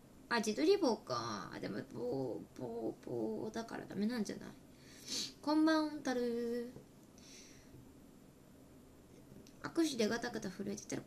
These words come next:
ごめんなさい。ちょ、でも、カフも何も言われなかったら、まあ、ね、こそっとこう助けてあげ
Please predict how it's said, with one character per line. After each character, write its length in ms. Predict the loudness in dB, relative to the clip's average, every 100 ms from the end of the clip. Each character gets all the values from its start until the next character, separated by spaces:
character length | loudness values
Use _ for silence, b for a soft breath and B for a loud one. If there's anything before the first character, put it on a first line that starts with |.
| -10
ご 60 |
め 60 | -10
ん 20 |
な 60 | -10
さ 100 | -10
い。 160 | -12 -8
ち 120 | 0
ょ、 20 |
で 100 | 6
も、 240 | 8 6 2
カ 120 | 0
フ 140 | 2
も 120 | 2 2
何 100 | 0
も 120 | 2
言 120 | 2
わ 20 |
れ 80 | 4 4 4 4 2 4
な 80 | 4
か 60 | 4
っ 40 |
た 80 | 2
ら、 180 | -2 0
ま 440 | 0 2 2 -2 -8 -8
あ、 40 |
ね、 120 | -8
こ 140 | -6 0
そ 120 | 0
っ 40 |
と 140 | 2 0
こ 160 | 0 0
う 80 |
助 220 | -4 -6 -4
け 40 |
て 80 | -2
あ 80 | 0
げ 180 | 0